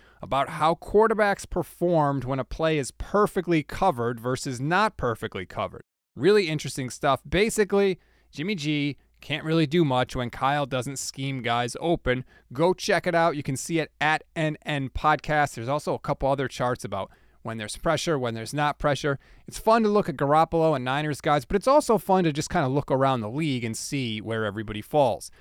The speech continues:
One thing to watch, sources close to me say that Deebo Samuel was at the team facility yesterday.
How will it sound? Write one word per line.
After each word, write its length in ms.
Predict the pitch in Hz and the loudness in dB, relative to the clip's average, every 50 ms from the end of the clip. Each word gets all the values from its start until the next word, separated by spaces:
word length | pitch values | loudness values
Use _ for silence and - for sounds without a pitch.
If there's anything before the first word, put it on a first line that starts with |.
| - _ _ - | -20 _ _ 0
One 200 | 151 165 170 147 | 2 2 2 2
thing 220 | 165 165 165 151 | 2 2 2 2
to 80 | 147 131 | 2 4
watch, 500 | 131 143 165 190 185 - - - - - | 4 4 6 6 4 2 -2 -6 -6 0
sources 380 | - 196 196 170 - 156 - | 2 2 2 2 0 -4 -8
close 400 | - - - 185 202 220 - - | -6 -2 2 2 2 2 2 0
to 80 | - 160 | -2 0
me 180 | 156 160 160 | 0 0 -2
say 380 | 151 - - 147 139 143 165 175 | -2 -2 -2 0 0 2 0 0
that 120 | 147 120 | -2 -4
Deebo 360 | - 160 175 170 175 170 156 - | -6 -4 -2 0 2 2 2 0
Samuel 580 | - 175 175 180 175 160 143 139 143 156 151 | -2 -2 -2 0 0 0 0 0 0 0 0
was 360 | 127 139 151 165 170 170 147 | 2 4 4 4 4 4 0
at 280 | - - 147 147 147 - | -2 -2 0 0 0 0
the 80 | - 120 | -4 -8
team 300 | - - 143 139 131 117 | -8 -6 -4 -4 -4 -6
facility 480 | - 127 - - 139 139 127 117 110 | -8 -8 -6 -4 -2 -2 -2 -2 -2
yesterday. 680 | 101 123 147 151 - - 139 110 117 113 117 120 120 | 0 0 0 0 -2 -4 -6 -2 0 0 0 0 -2